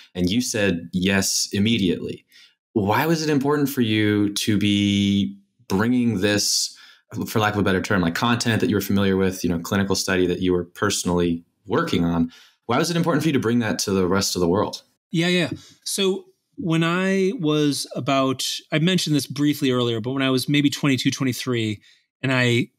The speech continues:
Speaker 2: basically fell into the workforce, which is frankly what happened, I had my first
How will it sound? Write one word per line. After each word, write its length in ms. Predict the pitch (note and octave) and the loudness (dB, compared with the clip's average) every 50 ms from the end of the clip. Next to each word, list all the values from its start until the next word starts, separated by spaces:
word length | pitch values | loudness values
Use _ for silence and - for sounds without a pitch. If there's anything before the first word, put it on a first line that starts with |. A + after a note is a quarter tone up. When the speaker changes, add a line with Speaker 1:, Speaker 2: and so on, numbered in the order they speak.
| - | -4
Speaker 2:
basically 360 | F#3 E3 E3 D#3 - - C#3 | -2 0 0 0 0 0 -2
fell 440 | B2 - - - F3 C#3+ B2+ B2+ C3 | -2 -2 -4 -2 0 2 4 4 2
into 240 | C#3+ C3 B2 A#2+ B2 | 2 2 0 -2 -2
the 100 | A#2 A2+ | -2 -2
workforce, 560 | G#2+ A2 G#2+ G2 - - - G#2+ A2+ A#2 - | -2 -4 -6 -6 -8 -8 -8 -6 -6 -6 -6
which 140 | - B2 - | -6 -6 -4
is 180 | A2+ G#2 - - | -4 -4 -4 -4
frankly 400 | - - B2+ A#2 A2+ - B2+ A2 | -4 -2 -2 -2 -2 -2 -2 -2
what 160 | G#2+ A2 G2+ | -2 -2 -2
happened, 500 | G#2+ G#2+ G#2 G#2+ - G#2 G#2 G#2+ G#2+ - _ _ _ _ _ _ _ _ _ | -2 -2 -2 -2 -2 -2 -2 -2 -2 -6 _ _ _ _ _ _ _ _ _
I 180 | - E3 F#3 G3+ | -4 -2 0 2
had 220 | G3 G3 G3+ F#3+ | 2 2 2 2
my 280 | E3 D#3 D3+ D#3 E3 F3 | 2 2 2 4 2 2
first 460 | E3 - - A#2 A2 G#2 - - - | 0 -2 -2 -4 -4 -4 -6 -8 -12